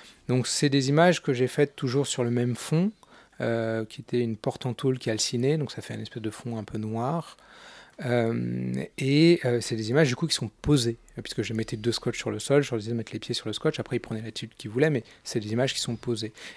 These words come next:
Et, et je pense que ce projet en dit plus, euh, sur ce qu'était Maïdan que ne pourrait le dire une image prise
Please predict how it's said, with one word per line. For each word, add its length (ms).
Et, 200
et 40
je 80
pense 200
que 120
ce 140
projet 720
en 100
dit 160
plus, 560
euh, 1000
sur 240
ce 80
qu'était 240
Maïdan 720
que 100
ne 220
pourrait 320
le 120
dire 440
une 140
image 560
prise 520